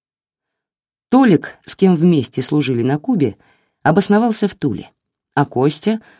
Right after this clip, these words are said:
когда-то юнец, а нынче матерый майор, помнится, упоминал, что у него родители в Новомосковске.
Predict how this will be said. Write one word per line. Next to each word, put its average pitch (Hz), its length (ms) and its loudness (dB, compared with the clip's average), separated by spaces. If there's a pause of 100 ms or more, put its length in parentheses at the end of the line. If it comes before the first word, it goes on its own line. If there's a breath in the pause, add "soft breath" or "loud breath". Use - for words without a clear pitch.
(140 soft breath)
когда-то 131 360 0
юнец, 127 480 -2 (140 soft breath)
а 151 140 4
нынче 139 420 2
матерый 127 480 -2
майор, 180 400 -2 (540)
помнится, 269 640 4
упоминал, 180 640 2
что 190 200 -2
у 175 60 4
него 160 280 2
родители 190 720 0 (100)
в 143 140 -2
Новомосковске. 156 920 -2